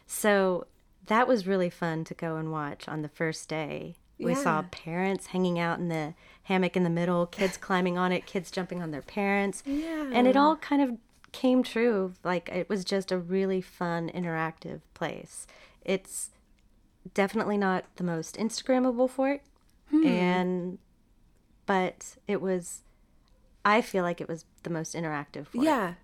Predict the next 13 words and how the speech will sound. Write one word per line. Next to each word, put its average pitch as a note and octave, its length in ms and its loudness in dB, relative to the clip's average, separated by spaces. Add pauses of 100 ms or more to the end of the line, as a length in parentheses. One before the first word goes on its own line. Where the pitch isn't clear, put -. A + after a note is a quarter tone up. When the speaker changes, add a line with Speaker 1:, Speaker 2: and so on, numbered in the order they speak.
Speaker 2:
yeah. G3 340 0 (140)
And F#3+ 100 4
Speaker 1:
Mm-hmm. A#3+ 80 6
Speaker 2:
what C4 160 4
is C4 140 0
the B3 80 -2
fort - 240 -4
called? G#3+ 380 -6 (680)
Speaker 1:
Um, E3+ 340 0
Hamaca G3 480 2
de F#3 100 0
Flores. D3+ 560 -6
Speaker 2:
Okay. F#3+ 440 -2